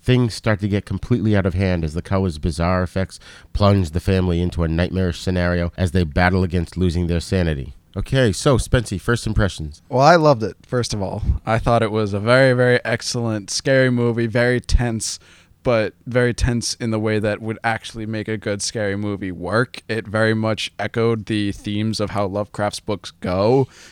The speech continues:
Speaker 2: and very much worked in what it was trying to do, especially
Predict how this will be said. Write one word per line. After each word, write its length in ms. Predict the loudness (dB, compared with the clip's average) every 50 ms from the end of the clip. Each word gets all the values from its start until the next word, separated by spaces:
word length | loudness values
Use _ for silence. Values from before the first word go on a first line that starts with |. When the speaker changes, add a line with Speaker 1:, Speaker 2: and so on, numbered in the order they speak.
| -20 -10 -8
Speaker 2:
and 120 | -6 -2
very 280 | 0 2 2 4 2 2
much 340 | 2 0 -2 -2 -4 -10
worked 560 | -10 -6 -4 -4 -2 -2 -4 -6 -8 _ -12 -6 -4
in 220 | -2 -2 -2 0
what 120 | 0 -2 -2
it 80 | -2
was 160 | -4 -6 -8
trying 460 | -8 -6 -2 0 0 0 0 -2 -4 -4
to 100 | -6 -6
do, 400 | -4 -2 -2 0 2 2 2 2
especially 720 | 0 0 0 0 0 0 0 0 -2 0 0 -2 -2